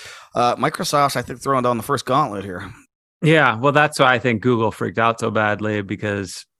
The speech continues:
Speaker 2: everyone saw this was possibly a, a platform shift, right? Where going from search, traditional search, to now using, you know, generative A I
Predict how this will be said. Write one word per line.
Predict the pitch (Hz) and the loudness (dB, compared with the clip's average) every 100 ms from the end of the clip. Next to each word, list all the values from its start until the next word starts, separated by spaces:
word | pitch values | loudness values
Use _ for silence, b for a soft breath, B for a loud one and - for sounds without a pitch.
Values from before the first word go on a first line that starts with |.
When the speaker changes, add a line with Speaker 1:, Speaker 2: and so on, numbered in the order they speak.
| _ _ - | _ _ -4
Speaker 2:
everyone | 127 117 117 107 | 0 2 2 2
saw | - 117 107 107 104 | 0 2 4 4 2
this | 113 - | -2 -2
was | 120 98 - _ - | -2 -2 -8 _ -2
possibly | 117 113 107 107 104 | 2 2 0 -2 -2
a, | 107 - | -2 -4
a | 117 | -8
platform | - 127 131 123 110 | 0 0 0 -2 -2
shift, | 95 113 110 - | -2 -6 -8 -4
right? | 113 110 | 0 0
Where | 110 110 107 - - | 0 0 0 -4 -2
going | 123 117 | 0 0
from | - 107 98 | -2 -4 -4
search, | - 117 113 - - - | 0 2 2 0 -12 -2
traditional | 143 139 135 131 117 | 2 2 2 0 0
search, | - 127 117 117 - | 0 2 2 0 -8
to | - 107 104 | -4 -2 -2
now | 104 107 101 101 - B B B _ | -2 0 0 -2 -6 B B B _
using, | 123 127 113 104 104 98 - _ | 0 0 2 -2 -2 -6 -10 _
you | 107 | -8
know, | 104 98 - | -6 -8 -10
generative | - 127 117 110 107 104 | 0 2 2 0 -2 -2
A | 104 | -2
I | 104 107 107 101 | 0 2 2 0